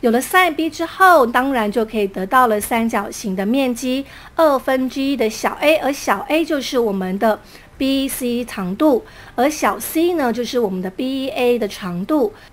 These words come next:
所以我们分别把长度带进来，以及 sine B 带进来，就可以得到我们面积的答案，叫做五根号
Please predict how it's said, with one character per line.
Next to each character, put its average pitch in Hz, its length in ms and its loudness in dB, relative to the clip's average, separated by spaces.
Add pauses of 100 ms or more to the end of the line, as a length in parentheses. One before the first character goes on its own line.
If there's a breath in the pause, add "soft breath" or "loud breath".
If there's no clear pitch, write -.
(300 loud breath)
所 330 140 4
以 - 20 6
我 254 60 4
们 247 80 0
分 330 220 6
别 247 180 4
把 233 160 -4
长 196 380 -6
度 320 180 0
带 254 200 2
进 240 240 -2
来， 202 220 0
以 202 80 -2
及 185 160 -8
sine 269 400 -2
B 247 280 -4
带 269 260 0
进 269 280 -4
来， 202 280 0
就 208 200 -2
可 208 160 -8
以 202 60 -2
得 190 260 -8
到 320 220 4
我 220 120 0
们 175 140 -4
面 226 280 0
积 240 100 -10
的 226 80 0
答 185 140 -8
案， 208 240 -2
叫 208 160 -2
做 220 200 -4
五 214 520 -4
根 196 240 -4
号 208 340 -2